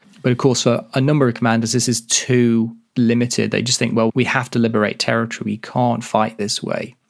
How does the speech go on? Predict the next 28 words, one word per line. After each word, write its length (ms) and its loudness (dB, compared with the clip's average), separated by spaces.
By 140 2
nineteen 340 2
seventeen, 920 0
you 180 2
know, 120 0
that's 280 0
really 200 4
the 160 4
only 240 0
way 260 0
you 240 0
can 140 -4
fight. 480 -2
You 100 -2
can't 380 -4
really 180 -4
do 160 -2
the 100 -6
breakthrough. 720 -4
But 100 4
of 80 0
course, 260 2
the, 160 2
the 160 -4
techniques 560 0
and 100 0
tactics 520 -6
they've 340 -4